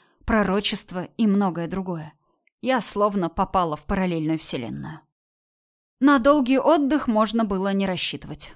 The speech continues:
Как только Дерек раздал нам по сухарю и немного воды, Рейлан приказал подниматься и идти дальше. "Понимаю, они спешат, но отдых-то тоже нужен.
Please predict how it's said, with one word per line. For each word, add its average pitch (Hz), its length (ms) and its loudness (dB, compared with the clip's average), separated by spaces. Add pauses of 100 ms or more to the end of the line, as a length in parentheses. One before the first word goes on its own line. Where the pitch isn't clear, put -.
(220)
Как 226 180 0
только 233 320 2
Дерек 220 340 2
раздал 202 380 4
нам 202 160 2
по 190 120 -4
сухарю 196 500 0
и 226 60 0
немного 190 400 2
воды, 180 340 0 (400)
Рейлан 247 460 4
приказал 190 420 0
подниматься 170 680 -2
и 214 220 -6
идти - 200 -8
дальше. 131 460 -8 (520)
"Понимаю, 240 600 2
они 226 200 0
спешат, 240 580 -4 (320)
но 226 200 4
отдых-то 208 540 -2
тоже 311 380 0
нужен. 160 440 -2